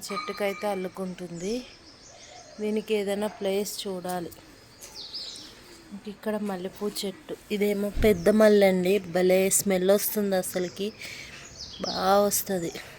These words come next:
వాసన అయితే భలే ఉంటది. ఇంకా మొగ్గలు కూడా ఉన్నాయి. చిన్న చెట్టు ఇది, బాగా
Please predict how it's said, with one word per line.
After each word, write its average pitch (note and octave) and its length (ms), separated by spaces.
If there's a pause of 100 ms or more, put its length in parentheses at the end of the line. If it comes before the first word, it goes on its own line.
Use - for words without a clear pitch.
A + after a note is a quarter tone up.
(1900)
వాసన G3 420 (100)
అయితే G3+ 200 (140)
భలే F#3 180 (100)
ఉంటది. F#3 380 (3500)
ఇంకా G#3 220 (120)
మొగ్గలు G3 460
కూడా G#3 260
ఉన్నాయి. F#3 260 (1400)
చిన్న A#3+ 360 (140)
చెట్టు A3 320
ఇది, F#3+ 120 (120)
బాగా F#3 200